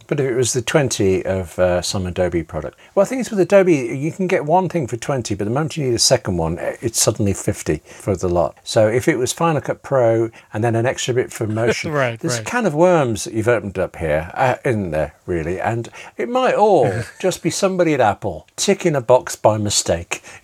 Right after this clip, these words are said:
Speaker 1: in the trademark <laughs> filings thing.
Speaker 2: Uh, yeah, that is true. That is true. So we'll have to see. Listeners, let us know if Final Cut went subscription, how much would you pay for Final Cut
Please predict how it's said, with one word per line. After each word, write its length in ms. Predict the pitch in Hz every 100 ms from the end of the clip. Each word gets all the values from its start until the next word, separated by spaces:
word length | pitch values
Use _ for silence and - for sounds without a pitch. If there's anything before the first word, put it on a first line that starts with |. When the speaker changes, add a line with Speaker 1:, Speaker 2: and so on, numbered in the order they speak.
| -
Speaker 1:
in 160 | 131 120
the 80 |
trademark 720 | 117 - 127 117 - 104 98 -
<laughs> 100 | 113
filings 600 | 117 - - 139 - -
thing. 220 | - 220 _ -
Speaker 2:
Uh, 560 | - 175 220 233 233 - - _
yeah, 480 | 156 160 156 151 170
that 220 | 151 156
is 120 | 147 -
true. 280 | 131 117 135
That 160 | 135 131
is 120 | 117
true. 240 | - 107 - _
So 160 | - 262
we'll 80 |
have 140 | 247 185
to 80 | 151
see. 360 | 160 147 143
Listeners, 500 | 165 180 185 175 160
let 140 | 170 165
us 220 | 151 -
know 440 | 147 139 135 135 -
if 260 | 131 - 196 _
Final 240 | - 196 185
Cut 180 | 175 147
went 160 | 143
subscription, 640 | - 120 - 143 - 135
how 220 | 113 113 165
much 260 | 156 143
would 160 | 139 117
you 140 | 135
pay 640 | 127 - 135 127 113 110 101 _
for 340 | - 160 139 131
Final 400 | - 143 131 120
Cut 300 | - 127